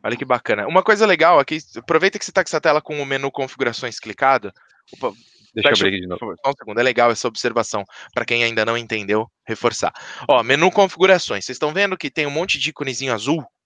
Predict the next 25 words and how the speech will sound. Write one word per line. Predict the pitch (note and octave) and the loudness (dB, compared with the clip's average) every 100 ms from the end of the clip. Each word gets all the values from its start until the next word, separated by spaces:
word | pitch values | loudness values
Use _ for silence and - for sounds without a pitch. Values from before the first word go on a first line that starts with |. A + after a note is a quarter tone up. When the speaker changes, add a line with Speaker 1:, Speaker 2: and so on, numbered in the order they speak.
| _ _ _ _ _ _ _ _ - _ - - _ - - - | _ _ _ _ _ _ _ _ -20 _ -20 -20 _ -20 -20 -20
Speaker 1:
Vocês | - C3+ | -6 0
tão | |
vendo | G3 A3+ | 2 4
que | G#3+ | 2
esses | F3+ F3 | 0 -2
iconezinhos | G3+ F3+ C#3+ E3+ E3+ | 0 2 2 0 0
são | F#3 | -2
muito | G#3 | 2
parecidos | G#3 E3 F3+ - | 2 2 -2 0
com | D#3 | 0
aqueles | - E3+ D3 | 2 0 0
que | - | -6
tavam | D3+ C#3+ C3+ C3 | 2 2 2 2
lá | D3 | 2
na, | D#3+ D3 C3 A#2 - - _ C3 | 4 4 2 0 -4 -20 _ -2
na, | B2+ B2 A#2+ | 0 2 2
na | A#2+ | 0
onde | B2 C3 | -2 2
tá | C#3 | 4
o | B2 A#2 A#2 | 4 4 0
equipamento | A2+ - A#2 A#2+ E3 C3 B2 | -2 0 0 4 4 4 0
ali, | C3 D#3 | 0 0
né? | A#2+ G#2 | -2 -4
São | - D3+ | -2 0
coluninhas | D3 D3 C3 D#3 F#3 C#3+ A#2 | 2 0 2 2 2 2 -2